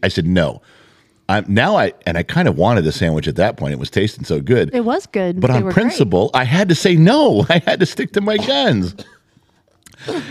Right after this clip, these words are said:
Speaker 1: If I'd have eaten that, if I'd have let her hand me the bread, she would have just been like, "See,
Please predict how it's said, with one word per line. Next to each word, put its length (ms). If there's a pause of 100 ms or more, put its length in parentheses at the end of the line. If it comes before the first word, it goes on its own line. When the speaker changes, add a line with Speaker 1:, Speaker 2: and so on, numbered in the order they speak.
Speaker 1:
If 180
I'd 140
have 140
eaten 260
that, 180
if 100
I'd 160
have 80
let 140
her 160
hand 240
me 60
the 120
bread, 480 (320)
she 220
would 120
have 120
just 220
been 140
like, 280
"See, 420